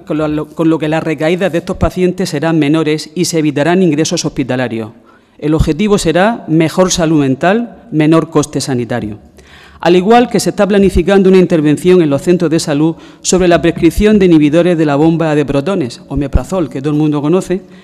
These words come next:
cuando se utilicen como protectores gástricos ante la toma de medicamentos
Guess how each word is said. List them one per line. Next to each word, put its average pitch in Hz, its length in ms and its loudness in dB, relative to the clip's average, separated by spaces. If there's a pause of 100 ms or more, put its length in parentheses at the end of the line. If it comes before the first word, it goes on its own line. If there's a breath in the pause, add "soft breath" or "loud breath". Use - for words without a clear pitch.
(580 loud breath)
cuando 185 300 4
se 185 100 -2
utilicen 214 640 0
como 190 200 4
protectores 165 540 2
gástricos 165 540 -2
ante 143 200 -2
la 139 140 -4
toma 170 240 0
de 147 80 -2
medicamentos 151 800 -4